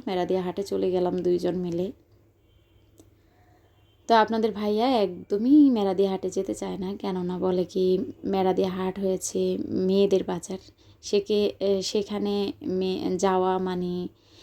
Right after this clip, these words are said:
এ, মেয়ে মানুষের ধাক্কা খাওয়া আর কি। <laughs> তো যাই হোক, যেটা আসলে সবসময় আমার সঙ্গে বলে সেটাই আমি বললাম। তা আমি বললাম, "আজকে তো আমি সহকারে নিয়ে যাব, সমস্যা নাই, আমার সাথে সাথেই থেকো।"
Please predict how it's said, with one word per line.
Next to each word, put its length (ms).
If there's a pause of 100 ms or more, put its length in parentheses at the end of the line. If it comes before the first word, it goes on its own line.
(260)
এ, 140
মেয়ে 280
মানুষের 360
ধাক্কা 320
খাওয়া 300
আর 120
কি। 280 (240)
<laughs> 760
তো 140
যাই 400
হোক, 220 (180)
যেটা 400
আসলে 500 (300)
সবসময় 420
আমার 200
সঙ্গে 340
বলে 300 (120)
সেটাই 420
আমি 180
বললাম। 340 (880)
তা 140
আমি 140
বললাম, 320
"আজকে 300
তো 100
আমি 460
সহকারে 520
নিয়ে 240
যাব, 200
সমস্যা 440
নাই, 260
আমার 240
সাথে 240
সাথেই 340
থেকো।" 420